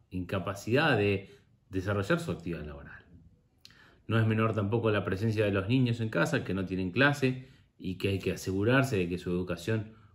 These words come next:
continúe ahora desde el hogar. Y para todos el hecho gigante de t-, convivir todos las veinticuatro horas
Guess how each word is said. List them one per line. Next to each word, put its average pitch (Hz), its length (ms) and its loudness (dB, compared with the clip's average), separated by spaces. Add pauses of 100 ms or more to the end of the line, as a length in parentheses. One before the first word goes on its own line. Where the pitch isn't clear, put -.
continúe 127 720 6 (240)
ahora 120 760 2
desde 85 280 -4
el 80 100 -6
hogar. 76 260 -10 (920)
Y 98 100 -6
para 104 280 0
todos 165 600 2
el 95 160 -2
hecho 113 560 -2 (400)
gigante 123 840 0 (400)
de 90 160 -2
t-, - 180 -8
convivir 104 840 2 (400)
todos 160 640 0 (460)
las 90 180 -10
veinticuatro 104 680 0
horas 110 400 -2